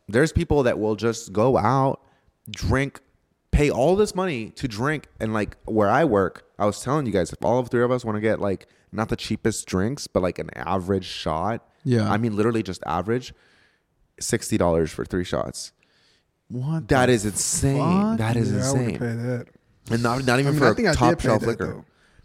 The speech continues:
Speaker 1: So I say that
Speaker 2: Damn.
Speaker 1: just to say, Pete, guys will go out and have tr-, spend, blow a bag on, on drinks, and then just go home.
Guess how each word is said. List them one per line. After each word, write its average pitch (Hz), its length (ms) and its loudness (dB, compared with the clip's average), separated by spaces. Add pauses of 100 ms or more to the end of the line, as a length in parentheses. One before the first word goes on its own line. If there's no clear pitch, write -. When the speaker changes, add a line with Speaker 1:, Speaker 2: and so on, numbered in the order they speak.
(120)
Speaker 1:
So 110 880 4 (140)
I 123 80 0
say 139 200 4
that 151 80 6
Speaker 2:
Damn. 117 60 2
Speaker 1:
just 117 180 -4
to 113 60 -4
say, 101 300 2
Pete, 131 260 -2
guys 117 300 2
will 135 100 0
go 117 160 2
out 92 400 -2
and 101 140 -8
have 104 300 -4
tr-, - 140 -20 (140)
spend, - 500 -4 (100)
blow 107 240 4
a 104 40 4
bag 98 320 2
on, 87 220 -2
on 87 160 -2
drinks, 98 340 -2 (1500)
and 110 120 -8
then 110 80 -2
just 95 140 -8
go 90 120 -2
home. 87 260 -8